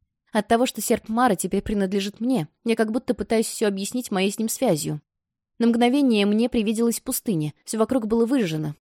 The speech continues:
Я уже видела это место во сне и на практиках с Македоновым. В тот миг, когда Коврай занёс свой посох, я словно попала в эту пустыню, и он оказался там же. Но в том месте власть над временем и пространством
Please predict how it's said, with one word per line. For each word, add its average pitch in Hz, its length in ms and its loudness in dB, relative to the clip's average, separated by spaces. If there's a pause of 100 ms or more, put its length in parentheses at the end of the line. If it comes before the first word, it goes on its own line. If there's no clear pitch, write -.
(140)
Я 240 120 6
уже 254 120 2
видела 208 280 2
это 180 180 2
место 185 320 0
во 214 80 4
сне 196 320 0 (280)
и 226 80 0
на 233 100 8
практиках 240 460 -2
с - 80 -6
Македоновым. 160 720 0 (340)
В - 60 -20
тот 262 180 2
миг, 269 240 2
когда 202 280 2
Коврай 226 340 2
занёс 190 300 2
свой 196 180 0
посох, - 400 -2
я 185 80 -2
словно 233 280 0
попала 233 440 0 (180)
в 208 60 2
эту 226 160 2
пустыню, 180 480 -2 (300)
и 226 80 4
он 226 100 8
оказался 233 480 2
там 214 260 2
же. 151 180 -4 (320)
Но 254 120 4
в - 80 -6
том 247 200 4
месте 247 340 2
власть 208 380 2
над 196 160 0
временем 196 420 2
и 185 60 0
пространством 190 720 -2